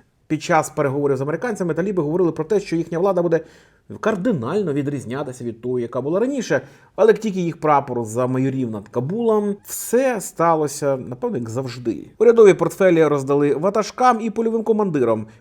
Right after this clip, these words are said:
причому помітну частку старій гвардії, тим, хто засідав в уряді ще під час першого приходу Талібану до влади. І навряд чи все могло б бути інакше.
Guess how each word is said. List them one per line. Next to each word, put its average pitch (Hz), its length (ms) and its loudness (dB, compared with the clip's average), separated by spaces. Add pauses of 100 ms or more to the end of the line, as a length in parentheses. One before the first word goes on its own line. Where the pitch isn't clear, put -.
причому 143 440 -2
помітну 151 560 -2
частку 123 480 -2
старій 143 300 -4
гвардії, 135 680 0
тим, 262 220 -4
хто 202 240 0
засідав 127 480 -2
в 131 60 -4
уряді 156 360 0
ще 143 240 -6
під 202 240 -10
час 135 340 -2 (260)
першого 127 480 2
приходу 127 400 -2
Талібану 123 460 -4
до 131 100 -2
влади. 127 340 -2 (400)
І 220 100 -2
навряд 214 380 0
чи 180 140 -6
все 180 220 -6
могло 165 280 -2
б 160 40 -8
бути 160 260 -6
інакше. 117 680 -6